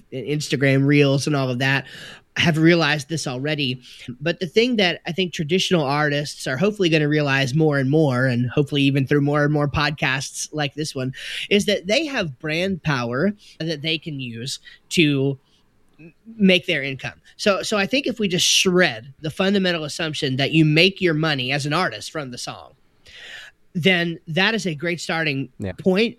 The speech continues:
Speaker 1: because you have s-, ticket sales, you have merch and product sales, you have subscription plans and services that you can offer to your people, and, and all kinds of stuff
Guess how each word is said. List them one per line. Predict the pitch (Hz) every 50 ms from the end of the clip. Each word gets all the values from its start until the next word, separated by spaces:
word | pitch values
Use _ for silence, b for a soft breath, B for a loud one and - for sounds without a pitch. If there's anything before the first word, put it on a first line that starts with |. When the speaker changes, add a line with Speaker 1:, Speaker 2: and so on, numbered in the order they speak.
| _ -
Speaker 1:
because | - 165 - 175 160 143 139
you | 180 175
have | 175 156 139
s-, | 131 - - _ - -
ticket | - - 220 - 202 -
sales, | - 214 202 190 190 185 185 180 160 160
you | 156 160
have | 156 151 139
merch | 143 151 165 180 185 - - - - -
and | 151 151
product | 151 170 160 160 165 156 -
sales, | - 165 151 151 151 151 160 151 B B B B B
you | B 147 135
have | 135 143 139 135 131 131 b b b
subscription | b - - 151 - - 208 208 180 - 208 190 180
plans | 165 170 180 170 170 170 170 165 160 156
and | 151 143
services | - 170 170 165 165 147 170 160 143
that | 156 -
you | 156
can | 151 - 151
offer | 143 147 156 143 156
to | 143 - 160
your | 151 147 139
people, | - 160 156 139 156 147 143 143
and, | 127 123 -
and | - 139 143
all | 147 151 165 160
kinds | - - 170 170 165 139
of | 135 131
stuff | - - 170 151 139 135